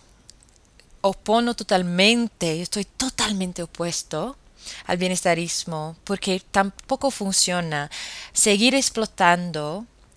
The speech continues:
no va a abolir la explotación. Promocionar explotación un poquito menos doloroso no va a qui-, a, a, a, a abolir abolición,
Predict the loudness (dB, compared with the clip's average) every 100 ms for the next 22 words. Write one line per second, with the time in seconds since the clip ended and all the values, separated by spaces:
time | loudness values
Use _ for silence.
0 | -10 -4 0 0 2 4 4 4 0 -4
1 | -2 -4 -4 -4 -4 -4 -4 -8 -8 -2
2 | 0 0 -4 -8 -10 -2 0 4 4 4
3 | 8 8 8 6 0 -2 2 2 4 0
4 | -2 -4 -8 -10 -6 -6 -2 0 0 0
5 | -2 -2 0 0 0 0 0 -2 -4 -8
6 | -12 -16 -16 -12 -4 2 6 6 2 -4
7 | -2 4 6 6 2 -6 -10 -6 -2 0
8 | 0 -2 -4 0 2 4 2 0 -6 -6
9 | -6 -2 0 0 0 -2 0 0 2 2
10 | 2 2 0 0 0